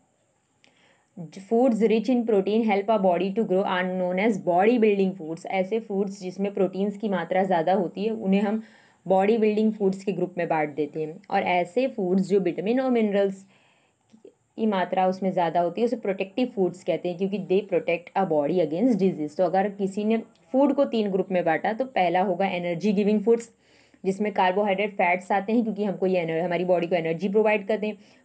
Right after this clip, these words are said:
दूसरे ग्रुप होगा बॉडी बिल्डिंग फूड्स, जिसमें प्रोटीन्स आ जाएगा, क्योंकि वो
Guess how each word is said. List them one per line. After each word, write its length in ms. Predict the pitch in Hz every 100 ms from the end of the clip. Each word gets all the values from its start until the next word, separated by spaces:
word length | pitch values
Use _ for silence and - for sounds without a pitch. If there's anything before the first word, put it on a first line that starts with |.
| 170
दूसरे 400 | 196 196 220 214
ग्रुप 300 | 190 202 214
होगा 180 | 202
बॉडी 460 | 190 156 165 170 208
बिल्डिंग 340 | 208 208 220
फूड्स, 260 | 214 233 190
जिसमें 320 | 170 196 196
प्रोटीन्स 480 | 190 185 190 214 220
आ 140 | 208
जाएगा, 340 | 202 208 208 220
क्योंकि 340 | 220 196 214
वो 320 | 175 180 202